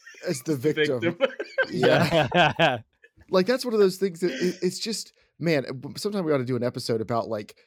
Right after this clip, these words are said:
Speaker 2: stuff from the nineties growing up in church, where, like, it's a good thing the internet didn't exist. Like, stuff that, I'm not saying it's good that that stuff happened,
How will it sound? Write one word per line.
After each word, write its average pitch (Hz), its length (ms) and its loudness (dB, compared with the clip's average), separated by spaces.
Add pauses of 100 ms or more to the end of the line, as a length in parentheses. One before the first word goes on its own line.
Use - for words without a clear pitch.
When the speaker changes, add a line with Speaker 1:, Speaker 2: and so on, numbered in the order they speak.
(400)
Speaker 2:
stuff - 500 0
from 147 260 -2
the 127 100 2
nineties 135 640 -4
growing 151 280 0
up 160 140 -4
in 147 80 -2
church, 175 360 0
where, 147 120 2
like, 131 240 2
it's 160 200 -2
a - 20 0
good 170 260 2
thing 147 200 2
the 131 140 2
internet 120 420 -2
didn't 113 240 -6
exist. 98 500 -14
Like, 127 320 -6 (180)
stuff - 380 -2
that, 143 200 0 (840)
I'm 160 100 -2
not 190 180 -2
saying 180 160 -2
it's 135 140 -4
good 156 200 -2
that 139 100 -8
that 127 160 -6
stuff 120 240 -8
happened, 185 480 -6